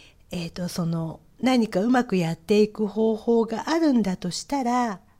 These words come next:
教えてくださいっていうことだったのね。さて、これを聞いてらっしゃる皆様も、きっと、周りには、合わない人っているわよね。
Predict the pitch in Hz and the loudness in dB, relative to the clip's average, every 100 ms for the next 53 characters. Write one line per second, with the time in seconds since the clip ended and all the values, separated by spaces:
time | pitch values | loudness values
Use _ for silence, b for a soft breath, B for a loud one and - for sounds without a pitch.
0 | _ _ _ 165 - 185 208 208 202 233 | _ _ _ -4 0 0 -2 -6 -4 -2
1 | 294 330 349 247 208 202 180 185 165 160 | 0 0 0 -2 -2 -2 -6 -6 -6 -8
2 | - 147 151 190 311 427 _ _ _ _ | -12 -10 -6 -4 -6 -8 _ _ _ _
3 | - - _ - _ _ _ _ _ _ | -20 -20 _ -20 _ _ _ _ _ _
4 | _ - _ - - 180 - 170 165 - | _ -20 _ -14 -10 -10 -8 -8 -8 -12
5 | B B B B - 196 208 277 311 - | B B B B -8 0 2 2 0 0
6 | 302 294 302 302 311 - 302 226 196 202 | 0 0 2 2 2 0 2 2 2 -2
7 | 196 185 170 165 190 180 165 B B B | -4 -6 -4 -4 -2 -2 -6 B B B
8 | - - 170 - - - - - 247 254 | -18 -12 -10 -12 -20 -20 -20 -4 2 4
9 | 202 B B B B B - - 139 160 | 4 B B B B B -12 -6 -2 -2
10 | 185 233 240 277 214 185 190 170 160 _ | 0 2 2 2 2 2 0 -4 -8 _
11 | - - - - - - _ - - _ | -20 -20 -20 -20 -20 -20 _ -20 -20 _
12 | - 143 143 202 277 285 - - 151 - | -12 -6 0 2 4 2 0 -8 -8 -10
13 | 147 156 151 175 247 262 196 202 226 240 | -10 -8 -4 -2 0 0 0 0 0 0
14 | 247 | -4